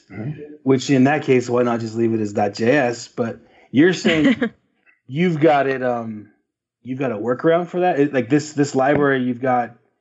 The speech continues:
Speaker 2: makes it so I don't have to do that, or?
Speaker 1: C-, right, correct. So there's a, um, there's a single configuration option. I wanted to make, so the reason I chose the name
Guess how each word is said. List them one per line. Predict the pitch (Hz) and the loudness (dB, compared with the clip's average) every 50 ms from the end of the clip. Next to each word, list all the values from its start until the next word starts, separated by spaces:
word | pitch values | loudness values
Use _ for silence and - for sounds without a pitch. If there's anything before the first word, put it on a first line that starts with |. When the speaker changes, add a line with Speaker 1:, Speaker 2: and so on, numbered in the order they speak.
| _ _ _ _ _ | _ _ _ _ _
Speaker 2:
makes | 117 123 123 120 - | 0 0 0 0 -2
it | 123 113 | -8 -8
so | - - 131 117 | -6 -4 -4 -4
I | 113 113 | -2 -4
don't | 110 120 123 127 123 | -2 -2 -4 -2 -2
have | 139 147 143 147 | -2 -2 -2 -4
to | - | -4
do | 151 156 165 | -4 -4 -2
that, | 170 190 196 - - - _ | 0 0 -2 -2 -4 -8 _
or? | 131 127 120 117 113 - | -6 -6 -6 -6 -8 -2
Speaker 1:
C-, | - - - 101 98 - | -2 -2 -2 -2 -4 0
right, | - 185 180 143 - - - - - - | 2 2 2 2 0 -2 -6 -8 -12 -4
correct. | - 160 151 127 101 - - | 0 2 2 2 2 0 -4
So | - - 151 143 | -2 0 2 2
there's | 147 156 156 151 143 | 4 4 2 2 2
a, | 151 143 139 135 | 2 4 4 4
um, | 131 127 123 120 123 120 - | 4 4 2 0 -2 -4 -4
there's | - 151 147 147 147 135 | -2 0 0 0 2 0
a | 123 | -4
single | - - - 165 165 165 156 156 143 | -4 -2 0 0 2 2 2 0 0
configuration | - 143 127 - 147 131 135 131 131 131 - - 127 | -2 -6 -4 -2 -2 0 2 4 4 2 2 0 -2
option. | 120 117 117 - - - | -2 -2 -2 -4 -2 -2
I | 127 135 | 0 0
wanted | 151 180 196 202 196 | 2 2 0 0 0
to | - | 0
make, | 165 165 151 139 127 - | 0 0 0 0 -2 -2
so | - 143 123 | -2 0 2
the | 120 135 139 | 4 4 4
reason | 156 170 170 - | 4 4 2 2
I | 160 143 | 0 -2
chose | 127 - - 139 131 127 | 0 0 2 2 2 2
the | 131 131 | 0 0
name | 123 123 123 120 123 123 | 0 2 2 2 0 -2